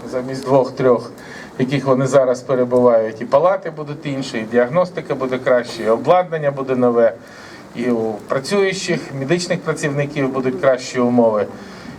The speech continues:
І головне, що це все відбувається на тлі того, що ми з вами будуємо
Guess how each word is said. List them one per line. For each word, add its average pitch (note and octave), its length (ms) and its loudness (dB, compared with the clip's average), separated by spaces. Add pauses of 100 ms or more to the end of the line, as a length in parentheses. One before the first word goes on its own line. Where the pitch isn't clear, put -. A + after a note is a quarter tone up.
(120)
І D#3 220 -2 (460)
головне, E3+ 540 2 (280)
що - 140 -8
це D#3+ 140 -2
все G#3 320 0 (120)
відбувається C3+ 680 2
на B2 160 0
тлі C#3 220 -4
того, D3 320 0 (340)
що D3 140 -4
ми C#3+ 100 2
з C#3+ 60 -4
вами E3+ 340 2 (160)
будуємо A#2+ 560 2